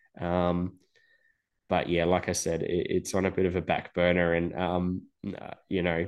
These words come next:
with hopes to get it back up and running again. But, um, yeah, uh, life gets in the way sometimes. So just trying to sort out some logistics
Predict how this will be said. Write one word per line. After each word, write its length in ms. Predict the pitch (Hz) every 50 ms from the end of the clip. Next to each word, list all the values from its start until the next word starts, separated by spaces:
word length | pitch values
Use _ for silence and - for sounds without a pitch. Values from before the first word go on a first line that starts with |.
| - - - -
with 240 | - 104 117 127 113
hopes 360 | 110 120 123 117 113 - -
to 120 | - - 110
get 160 | 98 113 107
it 120 | 101 -
back 240 | - 107 95 - -
up 120 | 107 95 -
and 140 | 98 95
running 240 | 98 98 101 101 101
again. 400 | 104 98 95 113 120 131 151 156
But, 320 | 127 117 98 92 - - -
um, 380 | 98 92 90 87 90 92 - _ _ _ _ _ _ _ _ -
yeah, 360 | 104 101 92 87 85 82 80 - - 78
uh, 200 | 87 87 87 87 87 - _ _ - - _ _ _ -
life 300 | - 95 90 85 - -
gets 220 | - 87 82 -
in 80 | - 87
the 80 | 85 82
way 180 | 85 82 82
sometimes. 720 | 82 - - 82 82 87 - 90 85 80 82 90 - -
So 260 | - - - 82 85 85 -
just 240 | - - 87 - -
trying 240 | - 85 80 82 80
to 220 | - - 87 87 87 _ _ _ _ _
sort 260 | - - - 98 90 87
out 180 | 85 80 -
some 220 | - - 90 85 82
logistics 760 | 85 82 87 87 85 - - 85 - - - - - -